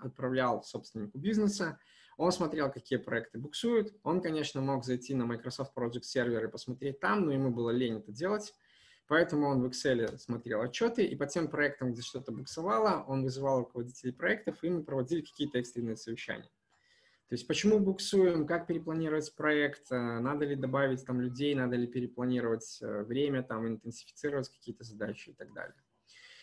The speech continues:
А, так как это были вот там первые проекты для них, то я, честно говоря, думал, что всё будет намного хуже.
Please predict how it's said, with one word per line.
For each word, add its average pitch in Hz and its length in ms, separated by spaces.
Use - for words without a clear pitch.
А, 123 400
так 190 180
как 208 160
это 214 160
были 180 320
вот 151 440
там 120 360
первые 190 340
проекты 208 400
для 151 180
них, 127 400
то 135 80
я, 143 680
честно 147 260
говоря, 147 220
думал, 143 240
что - 160
всё 160 160
будет 139 180
намного 131 380
хуже. 123 460